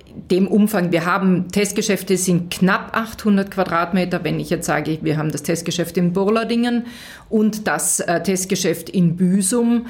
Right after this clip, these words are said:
Und da wäre es für uns aber auch überhaupt kein Problem, diese zwanzig Quadratmeter Regelung einzuhalten, weil das würde ja auch für uns immer vierzig Kunden pro,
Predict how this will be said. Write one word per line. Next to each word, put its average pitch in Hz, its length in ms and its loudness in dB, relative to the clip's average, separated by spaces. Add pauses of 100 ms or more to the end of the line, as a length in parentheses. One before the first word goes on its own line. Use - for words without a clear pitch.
(640)
Und 185 460 0
da 175 260 0
wäre 185 360 0
es - 160 -2
für - 160 0
uns 180 200 2
aber 156 320 0
auch - 140 -2
überhaupt 160 480 -2
kein 156 280 -2
Problem, 160 680 2
diese 175 380 0
zwanzig 160 500 -4
Quadratmeter 151 840 -2
Regelung 151 500 0 (100)
einzuhalten, 170 1160 0 (400)
weil 165 240 2
das 165 200 -2
würde 185 220 4
ja 147 420 0
auch 165 260 2
für 175 200 0
uns 185 440 2
immer 170 300 2
vierzig 165 540 -4
Kunden 165 540 0
pro, 160 420 0